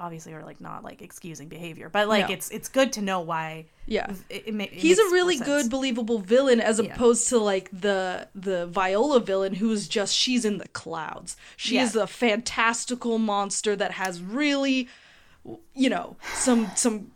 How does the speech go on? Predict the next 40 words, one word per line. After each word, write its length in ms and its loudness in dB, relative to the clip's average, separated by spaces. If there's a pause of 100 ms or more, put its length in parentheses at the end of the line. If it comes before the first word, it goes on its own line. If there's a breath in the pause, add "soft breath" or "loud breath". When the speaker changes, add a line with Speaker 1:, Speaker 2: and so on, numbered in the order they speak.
(140)
Speaker 2:
story 460 4
within 260 4
a 80 4
story, 480 2
fairy 340 2
tale 240 2
within 200 0
a 80 -4
fairy 320 2
tale 240 -4
sort 260 -2
of 120 -4
thing 200 0
going 300 0
on 180 2
where 120 0
Speaker 1:
Yeah. 180 0
Speaker 2:
Peter 260 4
is 160 0
like, 220 -4 (180 loud breath)
"This 180 0
is 120 6
a 100 4
real 440 -2
man 360 -4
that 120 -8
you 100 -4
need 120 -2
to 60 -6
look 340 -8
out 220 -10
for." 380 -12 (180 loud breath)
Speaker 1:
Yeah. 200 2
Speaker 2:
Because 180 2
he 160 0
does 180 2
not 320 -2
think 180 -12
he's 200 -12
evil. 400 -14